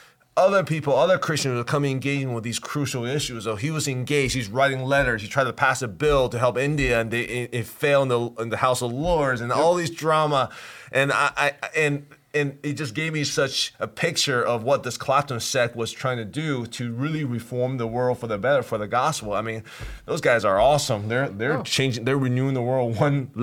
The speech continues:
Speaker 1: legislation
Speaker 2: about
Speaker 1: at a
Speaker 2: that.
Speaker 1: time.
Speaker 2: Two decades of just going after it, fighting.
Speaker 1: Yeah.
Speaker 2: Uh, I, I love what Charles Grant said.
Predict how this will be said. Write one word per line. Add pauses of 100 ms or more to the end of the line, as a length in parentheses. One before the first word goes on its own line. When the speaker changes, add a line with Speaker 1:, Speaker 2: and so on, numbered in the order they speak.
(140)
Speaker 1:
legislation
Speaker 2:
about
Speaker 1:
at
a
Speaker 2:
that.
Speaker 1:
time.
Speaker 2:
Two
decades
of
just
going (100)
after
it,
fighting.
Speaker 1:
Yeah.
Speaker 2:
Uh, (280)
I,
I
love
what
Charles
Grant
said.